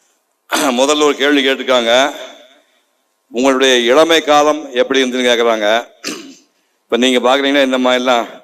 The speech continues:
ஜில் ஜில் ஜில்னு சட்டையெல்லாம் போட்டு, சும்மா சின்ன பையன் மாதிரி மினுக்கிட்டு இருக்கேன்ல, இதெல்லாம்,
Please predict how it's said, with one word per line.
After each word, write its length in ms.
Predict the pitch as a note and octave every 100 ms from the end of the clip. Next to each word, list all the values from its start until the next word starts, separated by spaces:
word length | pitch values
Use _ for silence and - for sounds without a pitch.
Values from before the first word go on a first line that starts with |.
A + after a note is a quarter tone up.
| _ _ _ _ _ _
ஜில் 180 | A#2+ C#3
ஜில் 160 | C3 C3
ஜில்னு 240 | C3 C3 A#2+
சட்டையெல்லாம் 460 | B2 C3 B2+ B2+
போட்டு, 540 | A#2+ B2 B2 B2+ A2 - - _ _ _ _
சும்மா 220 | B2 A#2+
சின்ன 220 | C3 C3
பையன் 220 | B2+ B2+
மாதிரி 240 | A#2+ B2+ A#2+
மினுக்கிட்டு 260 | B2+ B2+
இருக்கேன்ல, 640 | A#2+ A#2 A#2 B2 A#2+ G2+ G2 - _ _ _ _ _
இதெல்லாம், 1080 | A2 A2 A#2 A#2 C3 B2+ A#2+ A2+ G#2+ G#2